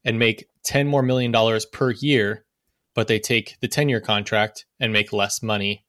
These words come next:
per year? Well, because in any case, sustained excellence and sustained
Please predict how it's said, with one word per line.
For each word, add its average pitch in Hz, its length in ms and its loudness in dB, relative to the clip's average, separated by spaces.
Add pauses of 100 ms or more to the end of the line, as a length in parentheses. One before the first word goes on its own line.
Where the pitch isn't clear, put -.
per 98 240 -6
year? 113 440 -4 (960)
Well, 113 280 2 (160)
because 123 960 2 (1500)
in 127 160 2
any 147 320 2
case, - 800 0 (640)
sustained 147 600 2
excellence 143 520 0
and 123 100 -4
sustained 127 580 -2